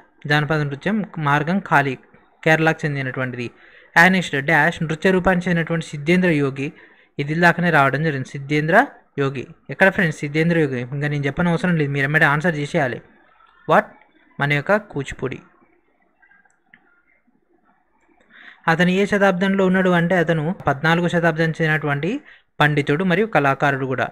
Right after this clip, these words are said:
And అదేవిధంగా భక్తి యుద్ధంలో దీన్ని అయితే మేజర్గా వేరే వాళ్ళైతే పాయింట్అవుట్ చేయడం జరిగింది. ఆ తర్వాత దీన్ని పీక్ స్టేజ్ తీసుకెళ్ళింది ఈ యొక్క సిద్ధేంద్ర యోగి. And నెక్స్ట్ క్వశ్చన్ యునెస్కో హెరిటేజ్ డ్యాన్సుల యొక్క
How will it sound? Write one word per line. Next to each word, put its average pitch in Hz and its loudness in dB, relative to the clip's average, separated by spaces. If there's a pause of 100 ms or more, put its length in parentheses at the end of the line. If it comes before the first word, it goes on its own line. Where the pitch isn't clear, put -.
(100)
And 165 2
అదేవిధంగా 180 -2
భక్తి - -6
యుద్ధంలో 175 0
దీన్ని 156 -2
అయితే 175 -4 (100)
మేజర్గా 156 0
వేరే 156 2
వాళ్ళైతే 151 -2 (400)
పాయింట్అవుట్ 165 4 (100)
చేయడం 156 2
జరిగింది. 160 0 (580)
ఆ - 6 (140)
తర్వాత 175 2 (120)
దీన్ని 185 -2 (340)
పీక్ 180 0
స్టేజ్ 170 0
తీసుకెళ్ళింది 143 -4
ఈ 135 0
యొక్క 131 -4 (580)
సిద్ధేంద్ర 143 -2 (140)
యోగి. 127 -4 (380)
And 170 8
నెక్స్ట్ 175 -2
క్వశ్చన్ 175 0 (160)
యునెస్కో 175 0
హెరిటేజ్ 170 2 (100)
డ్యాన్సుల 160 2
యొక్క 143 -2